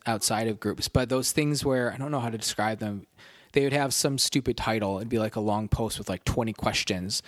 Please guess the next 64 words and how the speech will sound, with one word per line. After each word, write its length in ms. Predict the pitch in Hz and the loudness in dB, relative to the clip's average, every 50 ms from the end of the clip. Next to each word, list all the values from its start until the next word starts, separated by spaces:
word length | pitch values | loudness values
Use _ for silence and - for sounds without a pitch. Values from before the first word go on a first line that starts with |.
| - - - - - - | -12 -20 -20 -20 -14 -4
and 140 | - 120 113 | -2 0 0
you 60 | 107 101 | 2 2
just 120 | - - | 2 2
have 180 | 120 104 - - | 2 0 -2 0
to, 80 | - | 0
like, 180 | 107 98 92 - _ _ _ - | 0 0 0 -4 _ _ _ -2
answer 280 | 143 135 127 - - 135 | 0 0 2 2 2 2
your 160 | 113 113 110 | 2 2 0
own 80 | 98 107 | -2 -2
questions 500 | - - 120 110 - - - 113 101 101 | 0 0 -2 0 0 -2 -2 -2 -2 -2
and 80 | 110 107 | -2 -2
then, 80 | 104 101 | 0 0
like, 160 | 92 92 - | -2 0 0
tag 240 | - - 110 101 - | 0 0 0 -2 -4
three 220 | - - 110 95 | -4 -4 -4 -4
friends 380 | - - 107 92 95 95 - - | -2 -2 -2 -2 -2 -2 -4 -4
and 80 | 104 | -2
they 120 | 101 95 87 | -2 -2 -4
answer 300 | 90 92 95 - - 104 | -4 -4 -4 -2 -2 -2
their 140 | 95 92 | -2 -2
own 100 | 95 98 | -4 -4
things 240 | 98 - 101 95 - | -4 -4 -4 -4 -4
too. 200 | - - 107 107 | -4 -4 -4 -2
Chain 340 | 104 - - 131 123 120 117 | -2 -2 0 0 0 -2 -2
mail, 180 | 101 98 90 90 | -2 -4 -4 -6
basically. 640 | 90 92 98 - - 101 - - 92 87 101 - - - - - - - - - | -6 -6 -6 -4 -6 -6 -4 -6 -6 -6 -6 -10 -14 -20 -20 -20 -20 -20 -10 -2
But 80 | - 123 | 2 4
that 80 | 123 | 4
was 120 | 143 147 147 | 4 4 4
a 20 | |
big 160 | 151 160 143 | 2 2 4
deal 160 | - 156 151 | 4 2 2
on 120 | 135 131 123 | 2 0 0
Facebook. 380 | - 143 143 127 - 113 101 - | 2 2 0 2 0 -4 -2 2
I 100 | 117 135 | 2 4
didn't 200 | 135 170 170 151 | 4 4 2 4
give 140 | - 151 147 | 4 4 4
it 80 | 139 | 4
its 180 | 127 117 - - | 2 2 2 2
own 160 | 123 123 120 | 2 2 2
separate 300 | - - 120 107 104 - | 2 0 0 0 0 -2
category 460 | - 120 113 117 113 - 90 87 90 | 0 2 2 2 2 0 0 -2 -2
here 140 | - 104 92 | -2 -2 -2
'cause 120 | 95 - - | -2 -2 -4
I 60 | 104 | -4
just 200 | 95 101 - - | -2 -2 -4 -2
thought 220 | - 92 95 101 | 0 0 2 2
of 80 | 95 - | 0 -2
it. 220 | - 78 - - | -6 -8 -6 -2
But 200 | - 101 87 - _ - - - - - | 0 -2 -2 -2 _ -18 -18 -18 -10 0
those 220 | - - 156 196 - | 4 6 6 6 6
still 200 | - - 220 202 | 4 4 4 2
show 240 | - - - 170 160 | 4 6 6 6 6
up 100 | 156 151 | 4 2
on, 140 | 131 123 | 0 0
like, 160 | 117 113 107 - | 0 0 0 0
my 100 | 107 101 | -2 -2
Facebook 460 | - - 131 127 120 - 123 104 101 | 2 2 2 2 2 0 -2 -2 0
memories 560 | 107 107 110 107 101 92 87 90 113 - - - | 0 0 0 0 0 0 -2 -2 -2 -2 -2 -2
every 200 | 120 120 107 104 | -2 -2 0 0
once 260 | 101 101 104 - - | 0 0 0 -2 -2
in 80 | 104 95 | -2 -2
a 40 | |
while. 340 | 90 87 87 85 85 92 - | -4 -4 -4 -4 -6 -8 -10